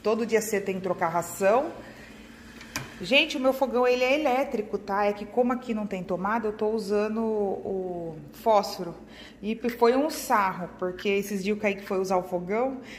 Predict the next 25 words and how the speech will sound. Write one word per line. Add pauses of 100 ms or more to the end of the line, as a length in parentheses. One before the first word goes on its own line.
(140)
e
ele
tava
procurando
o
botão.
Eu
falei,
"Kaique,
é
no
fósforo."
Ele
não
sabia
onde,
o
que
fazer. (540)
E
a
Amanda
também
ficou
perdida.